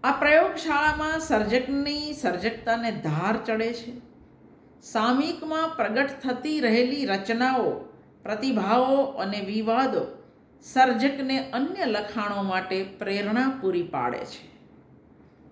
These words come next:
સાહિત્યિક વાતાવરણમાં આવી પ્રયોગશીલ કૃતિઓ પ્રભાવ ઊભી કરી આપે છે.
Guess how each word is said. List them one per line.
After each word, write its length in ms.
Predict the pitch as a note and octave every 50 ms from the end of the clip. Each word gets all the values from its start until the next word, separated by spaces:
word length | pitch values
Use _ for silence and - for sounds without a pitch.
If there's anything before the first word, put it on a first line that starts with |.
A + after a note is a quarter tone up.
| - - - - - - - - - - - - - - - - - - - - - - - - - - _ - - - - - - - - - - - - - - - - - - - - - - - - - - - -
સાહિત્યિક 720 | - - C4 A#3 B3+ C#4+ E4+ E4+ - - G4 G#4 G#4 G#4 G4+ A#3+
વાતાવરણમાં 1040 | G#3+ G3+ G3+ G#3+ G#3 - B3 C4+ C#4 D4 D4 C#4+ C#4 B3 G#3+ G3 F#3+ G3 G#3+ B3+ D4+ - - - - - - - - - - - -
આવી 300 | G#3 A3+ B3 C4 C4 -
પ્રયોગશીલ 840 | - A#3+ A#3+ A#3+ B3+ C4+ D#4 D#4+ D#4 D#4 D4 - - - F4+ F#4+ G4 F#4+ F#4+ -
કૃતિઓ 500 | - C#4 C#4 C#4 - - C4+ B3+ B3 B3 B3+ B3 -
પ્રભાવ 520 | A3 G#3 F#3+ F#3 F3 F3+ F#3+ G#3+ B3+ D4
ઊભી 380 | D#4 D4 C4+ G3+ A#3 A#3 A3+ A#3
કરી 220 | - E3+ D#3+ D#3 C3+
આપે 280 | A#2 - - - - -
છે. 180 | - - -